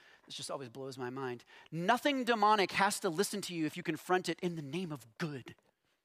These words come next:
I don't care about that stuff in the name of good. If you are not addressing it under the authority of the Spirit of the living God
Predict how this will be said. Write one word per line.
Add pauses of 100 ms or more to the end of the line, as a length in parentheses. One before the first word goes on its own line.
(1040)
I
don't
care
about
that
stuff
in
the
name
of
good. (560)
If
you
are
not
addressing
it
under
the
authority
of
the
Spirit
of
the
living
God